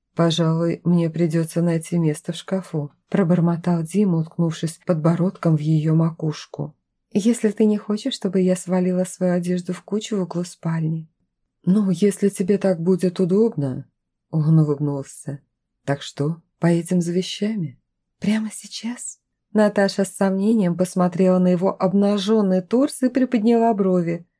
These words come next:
Ухмылка Димы, многозначительная и многообещающая –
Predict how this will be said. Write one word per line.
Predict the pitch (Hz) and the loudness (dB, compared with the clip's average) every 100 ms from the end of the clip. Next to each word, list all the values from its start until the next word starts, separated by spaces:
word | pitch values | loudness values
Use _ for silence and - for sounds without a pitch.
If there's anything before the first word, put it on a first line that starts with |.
| _ | _
Ухмылка | 175 170 185 170 170 180 | -4 0 2 2 2 0
Димы, | 160 160 180 208 147 160 | 0 0 2 2 0 0
многозначительная | 190 202 185 185 190 185 185 220 226 180 165 156 151 | 2 4 2 2 2 0 0 0 0 0 2 2 2
и | 185 | 4
многообещающая – | 196 175 208 175 180 175 170 170 - 180 214 214 180 - 156 147 | 4 6 2 2 2 2 2 -2 -4 0 2 2 -2 -4 -4 -6